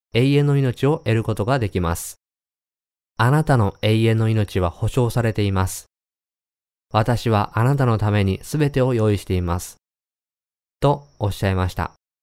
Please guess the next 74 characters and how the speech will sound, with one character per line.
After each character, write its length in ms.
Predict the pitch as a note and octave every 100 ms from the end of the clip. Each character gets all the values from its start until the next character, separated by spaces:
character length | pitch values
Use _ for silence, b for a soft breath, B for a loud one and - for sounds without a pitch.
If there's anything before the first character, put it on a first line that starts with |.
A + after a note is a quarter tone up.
| _ _ _ _ _ _ _ -
私 320 | A#2 C3+ C#3
た 100 | C#3
ち 120 | -
は 240 | G#2 F2 -
イ 120 | - A2+
エ 120 | C3
ス・ 120 | -
キ 120 | -
リ 120 | A2+
ス 80 | G2+
ト 160 | A#2 G#2
が 240 | G2 G2 -
命 320 | D3 C#3 A#2
の 120 | G#2+
パ 240 | - C3+
ン 80 | B2+
で 140 | A2 G#2+
あ 120 | G#2
る 100 | A2
こ 100 | A2
と 140 | G2+
を 220 | F#2+ A2+ - _ _ _
本 280 | - C#3 C#3+
当 140 | D3
に 140 | C#3 C3
理 120 | C3+
解 200 | C3 A#2
し 100 | -
な 120 | A#2
け 80 | A2+
れ 100 | A2+
ば 140 | C3+
な 80 | C#3
り 100 | G2+
ま 140 | F#2+ F2+
せ 140 | F#2
ん。 80 | D#2+ - _ _ _ _ _ _ _ _ _
そ 200 | - A#2+
し 80 | G2+
て 260 | - G2 - _
イ 100 | A2
エ 120 | C3+
ス・ 160 | C3 -
キ 100 | A#2
リ 140 | A2
ス 80 | -
ト 160 | A2+ G#2+
を 100 | G#2+
忠 280 | - C3+
実 260 | B2+ B2 C3
に 80 | B2
信 200 | - A#2
じ 120 | G2
て、 220 | F2+ G#2 - _ _ _
こ 140 | A#2
の 240 | A2 G#2 -
誠 380 | A2 D3 C#3+ C3+
の 160 | C3+
命 340 | D3 E3 D3 B2
の 120 | G#2+
パ 180 | - G#2+
ン 120 | G#2
を 200 | C3+ E3
食 120 | - G#2+
べ 100 | A2
な 120 | A2
け 100 | G#2+
れ 100 | A2+
ば 120 | D#3+
な 80 | B2+
り 80 | F#2+
ま 100 | F2+
せ 160 |
ん。 60 | F2